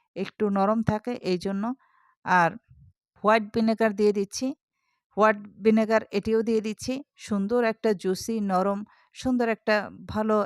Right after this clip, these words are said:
একটা টেন্ডার থাকবে। তো দুটোকে মাখিয়ে নিচ্ছি। ওপর দিয়ে যখন চিকেনটা পুড়ে যাবে, ভেতরটা যেন শক্ত না হয়ে যায়, এই জন্য এই দুটো দেওয়া। এখন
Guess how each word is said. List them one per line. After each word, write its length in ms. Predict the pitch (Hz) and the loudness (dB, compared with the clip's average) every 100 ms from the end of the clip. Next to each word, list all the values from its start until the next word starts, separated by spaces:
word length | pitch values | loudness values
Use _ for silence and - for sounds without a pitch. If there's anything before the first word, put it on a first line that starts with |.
| - | -2
একটা 200 | - 214 | -6 -6
টেন্ডার 380 | - 190 185 196 | -4 -2 -2 -4
থাকবে। 360 | - 196 185 226 262 _ _ _ _ _ | -4 -6 -4 -8 -10 _ _ _ _ _
তো 80 | 202 185 180 175 _ - 190 | -2 0 0 -6 _ -16 -10
দুটোকে 380 | 160 226 247 285 311 269 | -4 -2 -2 -6 -4 2
মাখিয়ে 380 | 180 175 226 226 | 2 2 0 -4
নিচ্ছি। 380 | 190 - - 269 - _ _ - | -4 -8 -10 -10 -12 _ _ -8
ওপর 260 | - 226 247 | -4 2 2
দিয়ে 200 | 226 247 254 | 2 0 0
যখন 300 | 214 196 220 | 0 -2 -2
চিকেনটা 380 | 220 220 220 214 | -6 -6 -6 -4
পুড়ে 260 | 226 254 254 | -4 -4 -2
যাবে, 320 | 220 190 196 240 | -2 -2 -4 -8
ভেতরটা 480 | 202 208 202 262 262 247 | -6 -4 -4 -4 -4 -4
যেন 180 | 233 208 | -4 -4
শক্ত 320 | - 220 - 220 | -6 -6 -6 -8
না 180 | 208 196 | -6 -4
হয়ে 260 | 190 185 | -4 -6
যায়, 220 | 180 220 - | -6 -12 -10
এই 140 | 196 190 | -6 -6
জন্য 200 | 220 233 247 | -4 -6 -6
এই 140 | 185 180 | -6 -4
দুটো 280 | 190 180 180 - _ 160 | -6 -6 -8 -10 _ -4
দেওয়া। 260 | 180 175 190 247 _ _ _ _ _ - | 0 0 -2 -6 _ _ _ _ _ -4
এখন 320 | 233 233 | -2 0